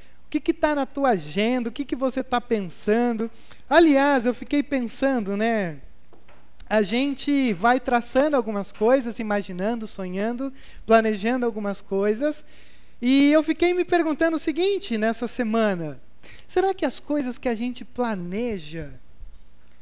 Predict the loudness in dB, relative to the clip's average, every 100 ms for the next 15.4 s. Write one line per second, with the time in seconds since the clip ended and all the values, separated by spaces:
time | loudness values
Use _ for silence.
0 | -14 -12 -4 2 4 4 2 0 -8 -14
1 | -14 -14 -14 -14 -14 -8 -6 0 4 8
2 | 8 6 2 0 0 2 2 2 0 2
3 | 2 2 0 -10 -14 -14 -14 -14 2 2
4 | 4 4 4 6 4 4 0 0 2 6
5 | 6 6 2 0 0 4 6 6 6 4
6 | 4 4 6 2 4 4 6 2 2 0
7 | 4 2 2 0 0 4 4 4 0 0
8 | -2 0 -2 -4 -2 0 0 -2 -2 -4
9 | -6 -12 -14 -14 -14 -14 -14 -8 0 2
10 | 2 2 2 2 2 0 0 0 0 0
11 | -2 -2 -6 -8 -8 -10 -12 -14 -14 -14
12 | -14 -6 2 2 2 0 0 2 2 2
13 | 2 4 4 4 0 -2 0 4 4 2
14 | 0 0 2 2 4 2 2 0 0 -2
15 | -2 -4 -6 -8